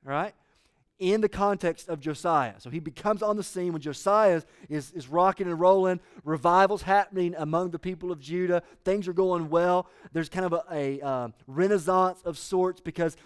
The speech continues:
listen, remember the, the Assyrians were kind of the, the world power of that day. And they were coming in to,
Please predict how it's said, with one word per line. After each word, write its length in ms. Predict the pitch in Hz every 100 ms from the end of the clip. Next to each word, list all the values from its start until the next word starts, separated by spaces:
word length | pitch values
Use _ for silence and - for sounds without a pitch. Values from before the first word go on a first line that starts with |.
| -
listen, 260 | 196 170
remember 360 | 160 165 196 180
the, 220 | 156 156
the 140 | 151 147
Assyrians 640 | - - 202 208 165 131
were 80 | 139
kind 180 | 165 170
of 120 | 143
the, 180 | 139 127 _ - -
the 100 | 139
world 400 | 135 180 185 -
power 320 | 160 156 151
of 80 | 139
that 240 | 135 139
day. 340 | 131 139 113 - _ _ _ _ -
And 140 | 135
they 60 | 180
were 80 |
coming 320 | 170 185 180 175
in 240 | 180 156
to, 200 | -